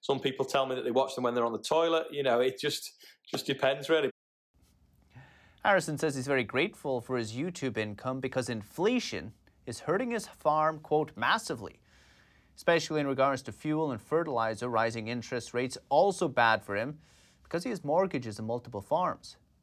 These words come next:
Speaker 2: But unlike Harrison, fellow U K farmer Sarah Gray is doing pretty well. She runs a flower farm, and her flower sales haven't even fallen.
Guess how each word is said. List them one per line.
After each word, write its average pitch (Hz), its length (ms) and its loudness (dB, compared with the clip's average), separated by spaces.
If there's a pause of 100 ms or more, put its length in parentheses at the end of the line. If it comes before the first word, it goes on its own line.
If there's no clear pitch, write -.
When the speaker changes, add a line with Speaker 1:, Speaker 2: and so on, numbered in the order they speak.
(1000)
Speaker 2:
But - 120 0
unlike 196 280 4
Harrison, 151 640 4
fellow 151 320 6
U 135 240 0
K 135 240 2
farmer 131 480 2
Sarah 127 380 2
Gray 113 380 0
is 165 140 -4
doing 123 280 -4
pretty 120 320 -4
well. 104 340 4
She 139 220 -2
runs 120 260 0
a 110 60 -6
flower 143 560 4
farm, 101 420 0
and 127 140 -6
her 185 100 -2
flower 165 460 2
sales 165 400 0
haven't 226 260 2
even 233 220 -4
fallen. 220 420 2